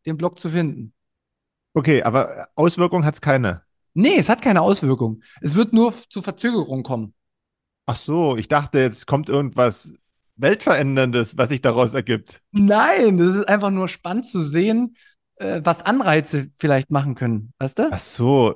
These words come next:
Speaker 2: ja, aber das ist auch ein, das ist doch so ein normales Marktgebaren, oder? Das schaukelt sich irgendwie so hoch. Und
Speaker 1: Ja,
Speaker 2: da
Speaker 1: ja.
Speaker 2: sind,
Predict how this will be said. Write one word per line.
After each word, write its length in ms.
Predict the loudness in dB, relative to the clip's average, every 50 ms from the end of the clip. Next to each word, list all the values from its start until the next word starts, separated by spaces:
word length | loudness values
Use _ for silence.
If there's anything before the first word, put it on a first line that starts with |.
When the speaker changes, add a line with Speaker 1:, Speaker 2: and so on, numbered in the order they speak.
| -4 -10
Speaker 2:
ja, 460 | -10 -6 -4 0 2 2 2 2 0 -6 -6 -4
aber 120 | 0 2
das 160 | 2 2 2 0
ist 140 | -2 -2
auch 160 | 0 0 2 2
ein, 200 | 0 -4 -8 _ _ _ _ _ _ _ 0
das 160 | 0 2 2
ist 220 | 0 -2 0 0
doch 100 | 0 0
so 140 | 2 2 2
ein 120 | 2 2 2
normales 680 | 2 0 2 2 2 2 2 2 0 -2 -4 -8 -18 _ _ _ _ -6
Marktgebaren, 1000 | -2 0 2 2 0 -2 -6 _ -6 -6 -4 -4 -2 -2 0 0 0 -2 -4 -8
oder? 380 | -4 -2 0 2 2 2 0 -2 -8 -6 -4
Das 160 | -4 -2 -2
schaukelt 420 | 0 2 2 2 2 0 -4 -2
sich 160 | -2 -8 -6 -4
irgendwie 380 | -2 -2 -4 -4 -4 -6 -4
so 200 | -2 -2 -2 0
hoch. 460 | 0 0 2 2 0 -2 -4 -14 -20 _ _ _ _ _ -6
Und 120 | -4 0 2
Speaker 1:
Ja, 120 | 2 2
Speaker 2:
da 80 | 2 2
Speaker 1:
ja. 80 | 0
Speaker 2:
sind, 120 | 0 -2